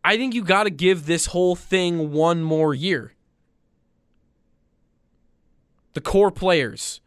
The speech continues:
the coaching staff, the G M, at least one more year. Two of those groups, I would definitely say more than that. The core players in place,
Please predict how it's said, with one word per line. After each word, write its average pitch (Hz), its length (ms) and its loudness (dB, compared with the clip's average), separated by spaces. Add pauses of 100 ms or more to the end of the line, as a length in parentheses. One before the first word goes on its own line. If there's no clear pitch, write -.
(520)
the 147 80 -6
coaching 175 440 -2
staff, 113 540 -8 (1120)
the 147 100 -12
G 170 300 0
M, 143 380 0
at 196 120 2
least 220 320 0
one 151 140 -2
more 107 200 -10
year. 85 260 -16 (1400)
Two 262 260 2
of 214 60 8
those 175 200 2
groups, 156 460 -2
I 143 120 4
would 151 280 -4 (580)
definitely 170 440 0
say 151 220 0
more 131 260 -2
than 104 120 -14
that. 82 240 -16 (760)
The 139 80 -4
core 202 380 4
players 175 540 0
in 147 80 -4
place, 135 560 -2